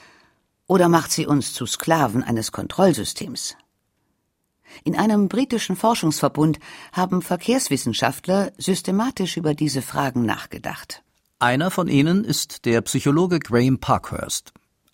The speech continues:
Speaker 2: Am Zentrum für Transport und Gesellschaft der University of the West of England in Bristol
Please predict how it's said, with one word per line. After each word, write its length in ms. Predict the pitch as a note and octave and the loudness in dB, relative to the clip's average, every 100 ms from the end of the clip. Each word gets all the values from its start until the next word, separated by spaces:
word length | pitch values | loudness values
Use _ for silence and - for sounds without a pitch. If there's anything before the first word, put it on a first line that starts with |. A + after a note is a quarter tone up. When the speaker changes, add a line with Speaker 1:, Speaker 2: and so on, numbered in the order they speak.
| - | -2
Speaker 2:
Am 260 | G2+ F#2+ | 0 0
Zentrum 500 | - C3+ C3+ - A#2+ | 0 2 2 2 0
für 180 | A2 A#2 | 4 2
Transport 520 | - G#2 - B2+ C3 B2+ | 2 0 2 2 2 2
und 140 | G#2+ | 0
Gesellschaft 640 | G2+ G2+ A#2+ - B2+ - | 0 2 0 2 0 2
der 100 | A2 | 2
University 760 | G2+ G#2 G#2 A#2 A#2 A#2+ A#2 A2 | 4 4 4 4 2 0 2 2
of 140 | G2 | 2
the 140 | G#2+ | 2
West 280 | G2+ A#2 - | 2 2 2
of 140 | A2 - | -4 0
England 420 | C#3 C3 B2+ A#2 | 4 6 4 4
in 200 | G#2 F#2 | 0 2
Bristol 440 | A#2+ B2+ - D#3 | 2 0 2 0